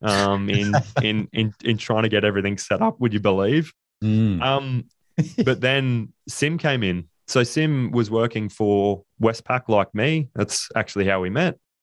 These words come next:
Speaker 1: But she was working for Westpac like me, and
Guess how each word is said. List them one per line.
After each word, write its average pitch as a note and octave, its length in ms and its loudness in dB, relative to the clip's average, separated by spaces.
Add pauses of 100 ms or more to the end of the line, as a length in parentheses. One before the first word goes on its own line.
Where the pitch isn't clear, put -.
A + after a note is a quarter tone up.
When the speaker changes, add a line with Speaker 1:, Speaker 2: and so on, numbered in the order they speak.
Speaker 1:
But A2+ 160 0
she - 160 -2
was A#2+ 280 0
working G#2 240 0
for G#2 120 0
Westpac G#2 400 0
like G2 220 0
me, C#3 320 0 (320)
and G#2 600 0